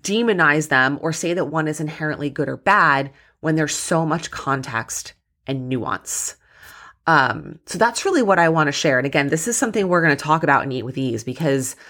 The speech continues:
um, if you're someone who joins the group and you're working on fat loss, which you don't have to be, right? Not, people are gonna have overlapping goals because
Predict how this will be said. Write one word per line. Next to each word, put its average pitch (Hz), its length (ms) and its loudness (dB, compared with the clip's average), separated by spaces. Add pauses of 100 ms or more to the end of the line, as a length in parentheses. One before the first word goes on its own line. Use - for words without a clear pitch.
(260)
um, 127 600 0 (600)
if 160 140 2
you're 170 100 2
someone 175 220 2
who 165 80 4
joins 151 280 2
the 143 60 -2
group 170 200 2
and 208 80 -2
you're 151 100 2
working 143 240 -4
on 131 100 -2
fat 131 260 4
loss, - 280 0
which - 140 -6
you 160 80 0
don't 156 200 0
have - 300 -2
to - 100 -6
be, 220 220 -6
right? 165 200 0
Not, 160 300 2 (680)
people 311 220 0
are 349 60 2
gonna 262 160 2
have 196 140 0
overlapping 165 600 2
goals 135 320 0
because - 800 -4